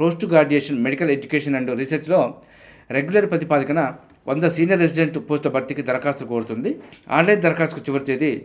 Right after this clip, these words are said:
జూలై పదిహేను వరకు ఉంది. ఇదైతే కంప్యూటర్ బేస్డ్ ఎగ్జామ్ అంటూ పేర్కొనడం జరిగింది. So, పూర్తి వివరాల కోసం అయితే జిప్మర్ డాట్ ఈడీయూ డాట్ ఇన్లో చెక్ చేసుకునే ప్రయత్నం చేయండి. అదేవిధంగా బెల్లో కూడా ప్రాజెక్ట్ పోస్టులకు సంబంధించి నోటిఫికేషన్ వచ్చింది. ఆన్‌లైన్ దరఖాస్తుకు చివరి తేదీ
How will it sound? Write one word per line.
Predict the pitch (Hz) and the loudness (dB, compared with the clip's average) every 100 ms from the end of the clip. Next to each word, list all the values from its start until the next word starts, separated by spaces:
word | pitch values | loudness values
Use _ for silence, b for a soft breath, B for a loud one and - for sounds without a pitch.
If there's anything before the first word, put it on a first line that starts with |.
| 123 | 0
జూలై | 139 | 2
పదిహేను | 151 120 139 139 | 2 0 0 2
వరకు | 123 117 | 0 -2
ఉంది. | 117 220 - - _ _ b b - | -4 -4 -6 -18 _ _ b b 0
ఇదైతే | 147 156 | 2 2
కంప్యూటర్ | 165 151 151 170 | 0 0 0 2
బేస్డ్ | 160 151 | 2 0
ఎగ్జామ్ | 147 139 127 | 0 0 0
అంటూ | 117 | -2
పేర్కొనడం | - 123 131 117 | -4 -4 -4 -6
జరిగింది. | 113 120 180 | -4 -4 -4
So, | 190 | -4
పూర్తి | - 185 185 | -2 -2 2
వివరాల | 170 151 | 2 0
కోసం | 139 135 | -2 -6
అయితే | 127 165 123 - B B B 123 | -2 0 -2 -6 B B B -10
జిప్మర్ | 131 160 180 190 | -4 -2 4 4
డాట్ | 156 151 151 | 6 4 2
ఈడీయూ | 135 151 165 160 | 0 2 4 6
డాట్ | 139 131 | 4 2
ఇన్లో | 131 156 | 0 0
చెక్ | 123 - 117 | 0 -4 -6
చేసుకునే | 135 135 120 | -6 -6 -8
ప్రయత్నం | 113 110 120 | -6 -4 -4
చేయండి. | 110 107 196 - b b - | -6 -6 -6 -8 b b -4
అదేవిధంగా | 143 180 165 170 | 0 2 2 2
బెల్లో | 127 151 190 | 2 2 4
కూడా | 180 170 | 4 4
ప్రాజెక్ట్ | - - 147 165 165 - | 2 0 0 0 -6 -6
పోస్టులకు | 143 139 | -6 -4
సంబంధించి | 139 127 120 147 113 | -6 -4 -4 -4 -4
నోటిఫికేషన్ | 113 120 120 131 120 | -4 -6 -4 -6 -6
వచ్చింది. | 113 110 190 - b b b - | -8 -6 -8 -10 b b b -4
ఆన్‌లైన్ | 131 170 185 | 0 2 2
దరఖాస్తుకు | 165 143 139 - | 0 -2 -4 -6
చివరి | 117 135 127 | -6 -4 -2
తేదీ | 131 123 151 110 | -4 -2 -2 -2